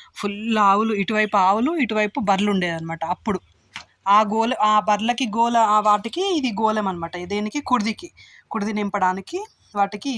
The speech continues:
ఇట్లాంటి గోదాలు చాలా ఉండేది. అట్లా అన్నమాట. అప్పుడు పంచుకున్నప్పుడు ఇట్లా ఇక బర్రెలు, ఆవులు అన్నీ లేవు కదా.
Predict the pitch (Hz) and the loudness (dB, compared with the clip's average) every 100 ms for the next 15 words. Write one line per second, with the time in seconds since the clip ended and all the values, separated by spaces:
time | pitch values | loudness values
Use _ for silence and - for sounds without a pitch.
0 | 214 - 254 254 240 214 214 240 - 190 | -4 -2 0 0 0 -2 -2 -2 2 4
1 | 226 254 208 170 156 156 _ _ _ _ | 6 4 2 -4 -10 -16 _ _ _ _
2 | _ _ - 196 - 180 170 160 - 226 | _ _ -6 -6 -4 -4 -6 -10 -4 -2
3 | 233 233 214 208 - - 214 196 277 381 | -2 0 0 0 -4 -4 -6 -4 -2 -4
4 | - 247 220 202 190 180 196 190 196 196 | -2 0 0 0 -2 0 -2 0 0 0
5 | 190 190 190 196 185 202 190 175 - - | 2 2 2 0 0 0 -2 -4 -12 -16
6 | - 202 208 180 | -4 -2 -2 -2